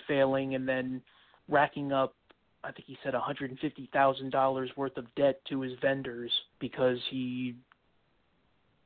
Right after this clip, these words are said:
like all, like, like all great chefs, would not sacrifice his vision for something that's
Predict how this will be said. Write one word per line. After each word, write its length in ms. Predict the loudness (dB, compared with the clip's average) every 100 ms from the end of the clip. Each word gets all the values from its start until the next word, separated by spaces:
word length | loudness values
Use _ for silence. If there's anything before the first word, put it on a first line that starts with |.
| _ _ 0
like 220 | 0 2
all, 240 | 2 0 0
like, 200 | -4 -4 _ -2
like 140 | 2
all 140 | 4 4
great 240 | 0 -2 0
chefs, 220 | 2 2 -2 -10 _ _ _ _ _ _ _ _ _ _ _ _ _
would 180 | -2 0
not 160 | 0 -2 0
sacrifice 680 | 0 0 -4 0 2 2 0 -8 -16 -18 _
his 260 | -2 0 0 2
vision 640 | 2 2 -2 -2 -4 -6 -10 _ _ _ _ _ _ _ _ _ _
for 560 | 2 6 6 4 0 -2 -8 _ _ _ _ _ _ _ _ _ _
something 300 | -2 0 0
that's 180 | 0 -2